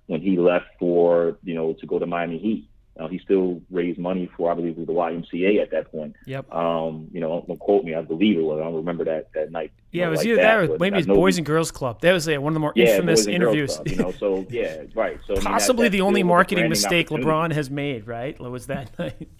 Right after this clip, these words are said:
Speaker 1: It was, but it was also a beneficial one. You
Speaker 2: Yeah,
Speaker 1: know?
Speaker 2: it
Speaker 1: It was
Speaker 2: was.
Speaker 1: a bad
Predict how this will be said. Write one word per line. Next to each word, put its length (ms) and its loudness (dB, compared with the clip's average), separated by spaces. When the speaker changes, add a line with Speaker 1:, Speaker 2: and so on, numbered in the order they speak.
Speaker 1:
It 220 4
was, 400 4
but 100 2
it 80 0
was 140 -8
also 280 -2
a 60 -10
beneficial 540 -10
one. 200 -14
You 120 -8
Speaker 2:
Yeah, 60 0
Speaker 1:
know? 60 2
Speaker 2:
it 20 2
Speaker 1:
It 80 -4
was 260 2
Speaker 2:
was. 100 -2
Speaker 1:
a 20 -18
bad 460 0